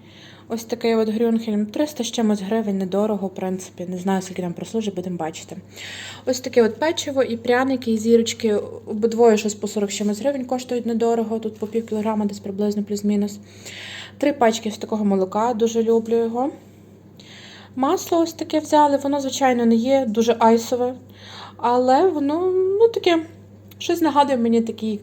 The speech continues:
колишній сніданковий марга-, мар-, маргарин. Непогане. Часто їсти, звичайно, не можна, але в картоплю дати до пюре — супер. Тут пів кілограма, воно вартувало вісімдесят три гривні.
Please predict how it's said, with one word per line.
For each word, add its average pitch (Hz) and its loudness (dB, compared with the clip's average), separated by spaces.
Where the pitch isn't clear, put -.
колишній 208 2
сніданковий 196 0
марга-, 190 -4
мар-, 190 -4
маргарин. 202 2
Непогане. 330 2
Часто 302 2
їсти, 220 0
звичайно, 185 -2
не 190 -2
можна, 226 -4
але 196 -2
в - -18
картоплю 269 0
дати 233 2
до 214 -2
пюре — 220 0
супер. 180 -6
Тут - -14
пів 214 2
кілограма, 240 2
воно 208 2
вартувало 196 -2
вісімдесят 185 -4
три 190 -4
гривні. 170 -8